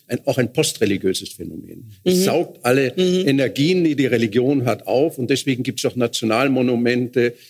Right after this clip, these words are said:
Speaker 1: und so weiter und so fort.
Speaker 2: Nationaltheater,
Speaker 1: Und
Speaker 2: darüber haben wir auch schon
Speaker 1: Nationaltheater,
Speaker 2: gesprochen.
Speaker 1: ja.
Speaker 2: Ja. Mhm.
Speaker 1: Nationalmuseen,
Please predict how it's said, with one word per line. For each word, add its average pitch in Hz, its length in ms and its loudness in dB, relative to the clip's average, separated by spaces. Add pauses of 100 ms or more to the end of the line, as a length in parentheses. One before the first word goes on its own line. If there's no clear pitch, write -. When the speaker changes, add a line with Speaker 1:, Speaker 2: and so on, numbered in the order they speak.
(140)
Speaker 1:
und 160 200 0
so 123 140 0
weiter 113 280 0
und 107 140 -6
so 107 140 -6
fort. 104 260 -14
Speaker 2:
Nationaltheater, 151 960 -2
Speaker 1:
Und - 160 -4
Speaker 2:
darüber 156 240 2
haben 151 140 2
wir 143 60 2
auch - 140 -2
schon 120 120 0
Speaker 1:
Nationaltheater, 127 400 0
Speaker 2:
gesprochen. 117 360 -8
Speaker 1:
ja. 185 80 -6
Speaker 2:
Ja. - 760 -10
Mhm. 165 40 2
Speaker 1:
Nationalmuseen, 147 1000 0